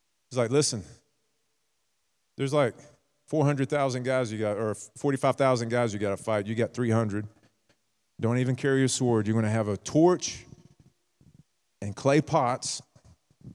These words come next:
and trumpets, and you're gonna surround them. When, and you're gonna break the pots and, the, and blow the trumpets when I tell you to." Jehoshaphat, surrounded, outnumbered.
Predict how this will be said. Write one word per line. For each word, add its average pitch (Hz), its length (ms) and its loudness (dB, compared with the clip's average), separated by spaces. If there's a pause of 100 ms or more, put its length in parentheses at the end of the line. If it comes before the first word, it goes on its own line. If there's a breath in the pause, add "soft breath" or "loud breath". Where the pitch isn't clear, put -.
(160)
and 127 120 -6
trumpets, - 720 -4
and 101 80 -10
you're 127 120 0
gonna 139 160 4
surround 135 500 -2
them. 95 220 -6 (1700)
When, 98 260 -6
and 107 260 -8
you're 113 80 -2
gonna 117 160 0
break 117 380 2
the 127 60 -2
pots 120 420 -2
and, 113 100 -4
the, 113 200 -8
and 101 280 -6
blow 113 160 4
the 110 100 0
trumpets 104 420 -2
when 101 120 -2
I 98 40 0
tell 101 220 0
you 95 60 0
to." 87 300 -6 (640 soft breath)
Jehoshaphat, 127 760 8 (300 soft breath)
surrounded, 135 600 2 (180)
outnumbered. 139 540 4